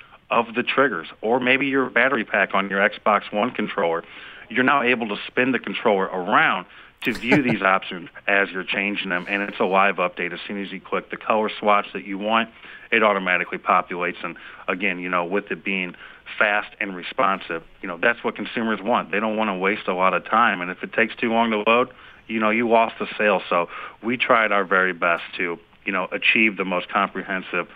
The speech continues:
and user-friendly website that we could possibly do with the technology we have today.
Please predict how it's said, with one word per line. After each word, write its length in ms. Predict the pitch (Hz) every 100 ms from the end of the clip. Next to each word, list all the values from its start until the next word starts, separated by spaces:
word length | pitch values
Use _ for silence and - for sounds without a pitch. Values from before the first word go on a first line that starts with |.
| - - -
and 180 | 101 95
user-friendly 600 | 123 131 127 139 139 120
website 560 | 104 120 - 92 87 -
that 200 | 87 90
we 100 | 101
could 160 | 107
possibly 480 | 104 95 - 95 90
do 240 | 82 90
with 140 | 87 85
the 160 | - -
technology 520 | 98 87 82 82 85
we 120 | 82
have 200 | 82 80 -
today. 320 | 80 78 71